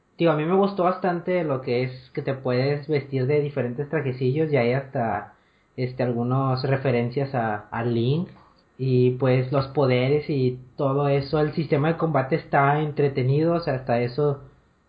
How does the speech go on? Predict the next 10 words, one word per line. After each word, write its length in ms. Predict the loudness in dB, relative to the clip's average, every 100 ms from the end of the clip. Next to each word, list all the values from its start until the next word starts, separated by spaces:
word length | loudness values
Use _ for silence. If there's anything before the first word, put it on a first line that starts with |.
| _ -4
es, 160 | -4
para 300 | 0 2 2
hacer 240 | 4 4 4
un 400 | 4 2 0 -8 -4
R 260 | -2 0
P 240 | 0 -2 0
G 240 | -2 -2 -4
está 380 | -6 -4 -4
muy 200 | 0 0
simplificado, 1000 | 0 -2 0 0 0 0 2 2 2 -2